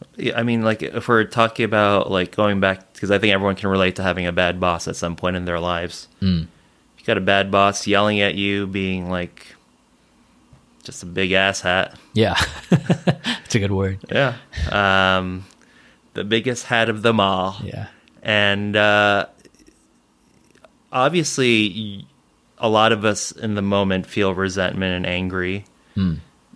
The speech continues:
Speaker 1: But when, if you see this happening, you know, in a recurring way, a lot of times when you get to know the person,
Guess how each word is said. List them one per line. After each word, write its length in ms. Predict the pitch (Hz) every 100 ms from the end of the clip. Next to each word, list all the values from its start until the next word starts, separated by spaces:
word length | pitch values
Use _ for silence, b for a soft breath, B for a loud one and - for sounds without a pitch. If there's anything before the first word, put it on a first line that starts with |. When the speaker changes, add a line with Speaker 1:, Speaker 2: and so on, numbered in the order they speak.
| - 67 - - 165 -
Speaker 1:
But 200 | 101 -
when, 140 | 107 110
if 120 | -
you 60 | 117
see 240 | - 135
this 280 | 127 120 - - _ -
happening, 800 | 120 117 - 107 101 95 92 -
you 80 | 107
know, 260 | 95 90
in 180 | 90 95
a 40 | 95
recurring 800 | 92 - 107 98 92 90 90 92 - b b b _
way, 640 | 104 131 101 95 92 92 -
a 80 | 98
lot 200 | 113 127
of 100 | 120
times 720 | 117 104 101 98 92 - - - B B B B B B B B B B - - - - - - _ _ -
when 160 | 131
you 80 | 135
get 240 | 123 143 -
to 120 | 127
know 280 | 113 113 113
the 100 | 110
person, 800 | - 104 101 - 95 92 101